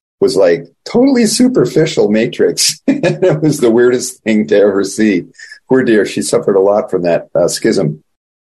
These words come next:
But <clears throat> as a result of her interest in metaphysics and so on, I was exposed to stuff when I was, well, from the time I was little, from the time I was a kid.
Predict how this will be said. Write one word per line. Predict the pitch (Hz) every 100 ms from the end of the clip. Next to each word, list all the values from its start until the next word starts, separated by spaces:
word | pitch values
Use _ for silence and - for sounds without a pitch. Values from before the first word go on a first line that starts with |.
| -
But | 87 101 95 175
<clears throat> | 156 151 160 127 123
as | 110
a | 107
result | 107 117 123
of | 107
her | 98
interest | 104 104 107 -
in | 92
metaphysics | 95 85 - 107 107 107 87
and | 82
so | - 101
on, | 95 151
I |
was | 151
exposed | 95 - 98 101 101
to | 82
stuff | - 78 78
when | 90
I | 92
was, | 87 - _ _ _ _ _
well, | 78 87 131 - _
from | -
the | 80
time | 80 90
I | 95
was | 98 82
little, | 95 - - _ _ -
from | 82 85
the | -
time | - 90
I | 95
was | 95
a | 78
kid. | - 120 -